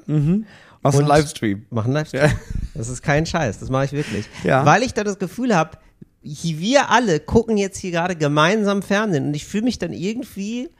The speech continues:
Speaker 2: irgendetwas verbunden.
Speaker 1: Das stimmt. Das sind auch immer noch diese Erzählungen von, als wir damals, äh, als wir die Ansprache von Nixon gesehen haben oder
Speaker 2: Richtig.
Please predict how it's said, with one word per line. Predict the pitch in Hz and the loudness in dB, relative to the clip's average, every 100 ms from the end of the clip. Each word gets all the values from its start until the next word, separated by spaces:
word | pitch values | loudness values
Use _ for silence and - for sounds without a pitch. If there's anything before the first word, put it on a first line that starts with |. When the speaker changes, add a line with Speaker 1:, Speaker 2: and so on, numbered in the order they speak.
| _ _ _ _ | _ _ _ _
Speaker 2:
irgendetwas | 180 220 214 - 190 196 208 - | 0 0 -2 -2 0 0 -2 -6
verbunden. | - 180 165 233 185 85 85 - - | -2 2 4 4 2 -6 -10 -14 2
Speaker 1:
Das | 156 - | 2 4
stimmt. | - 147 85 - | 2 2 0 0
Das | 139 | 0
sind | 156 190 | 2 0
auch | 175 | 2
immer | |
noch | 185 | 2
diese | 170 160 | 2 2
Erzählungen | 156 - 185 180 170 | 2 2 2 4 4
von, | 165 165 160 | 4 2 2
als | - 160 - | 2 0 2
wir | 165 | 0
damals, | 139 143 151 143 139 - - | 2 0 0 -2 -2 -4 -4
äh, | |
als | 120 - 139 127 | -6 -2 -2 -2
wir | 127 143 135 135 135 - - | 2 6 6 4 0 -16 -6
die | 131 135 | -2 2
Ansprache | 160 - 143 131 123 | 4 4 4 2 0
von | 135 139 | 0 0
Nixon | 160 - 113 | 0 -2 -2
gesehen | 90 80 82 80 | -2 0 -2 -2
haben | 78 85 | -2 2
oder | 143 | 4
Speaker 2:
Richtig. | 95 104 | 2 0